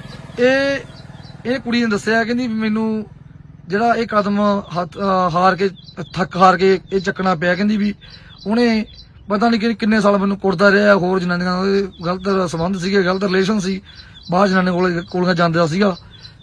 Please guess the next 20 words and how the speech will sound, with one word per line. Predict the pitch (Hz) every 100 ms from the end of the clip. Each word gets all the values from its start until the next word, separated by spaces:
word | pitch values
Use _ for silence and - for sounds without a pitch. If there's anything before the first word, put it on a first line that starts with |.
| -
ਤੇ | 190 190
ਮਤਲਬ | 180 180 190
ਮੈਨੂੰ | 180 180
ਉਹ | 185
ਸਮਝਦਾ | 147 170 190
ਨਹੀਂ | 202
ਸੀ। | 165 175 170 - - - - -
ਬਾਈ | 269 330 -
ਤੁਹਾਡੇ | 254 285 320
'ਚ | 285
ਕੀ | 262 277
ਉਹ | 277 269 254
ਇਹੋ | 247 240 233
ਜਿਹਾ | - - 214
ਹੈ | 214
ਨਹੀਂ | 247
ਸੀ | 208
ਜੋ | 202 208
ਮਤਲਬ | 208 220 -
ਉਹ | 247